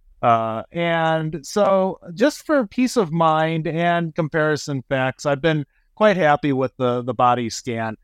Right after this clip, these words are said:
And the Withings ecosystem integrates nicely with Apple Health.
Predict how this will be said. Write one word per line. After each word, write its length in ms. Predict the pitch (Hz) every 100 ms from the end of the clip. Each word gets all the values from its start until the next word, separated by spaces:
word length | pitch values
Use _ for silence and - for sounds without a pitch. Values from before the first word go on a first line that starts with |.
| _ _ -
And 300 | 143 139 139
the 60 |
Withings 420 | 165 220 214 180 160
ecosystem 1080 | 165 165 151 156 143 - 147 143 139 135 -
integrates 540 | 160 160 135 151 143
nicely 360 | 147 143 139 143
with 180 | 135 127
Apple 340 | 127 123 117
Health. 460 | 143 190 180 175